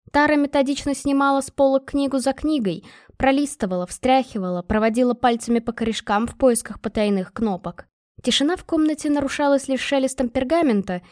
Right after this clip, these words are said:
и нашим тяжёлым дыханием. Первый луч солнца, косой и пыльный, пробился сквозь мутное стекло окна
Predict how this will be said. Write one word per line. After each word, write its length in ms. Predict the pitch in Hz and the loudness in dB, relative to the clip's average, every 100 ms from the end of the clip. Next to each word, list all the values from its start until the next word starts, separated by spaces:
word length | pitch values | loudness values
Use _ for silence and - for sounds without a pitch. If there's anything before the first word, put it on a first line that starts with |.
| _ - | _ -6
и 100 | 254 | 0
нашим 320 | 277 262 262 | 0 0 -4
тяжёлым 460 | 254 226 214 208 | -2 -2 0 0
дыханием. 640 | 214 208 196 175 170 165 175 - _ _ - | -2 -4 -6 -4 -4 -6 -10 -14 _ _ -2
Первый 300 | 214 208 202 | 0 2 0
луч 240 | 202 208 | -2 -2
солнца, 600 | - 302 269 - 196 180 | -2 0 -2 -4 -4 -4
косой 380 | 180 196 - 190 | -6 -6 -4 -4
и 20 | |
пыльный, 500 | 196 202 185 175 175 | -2 -2 -2 -4 -6
пробился 500 | 175 208 214 294 294 | -4 -2 2 0 0
сквозь 320 | 277 - 247 - | -4 0 0 0
мутное 360 | 262 - 247 | -4 0 0
стекло 420 | 233 254 240 240 | 0 -6 -2 -2
окна 400 | 233 233 277 294 | -2 -2 -4 -4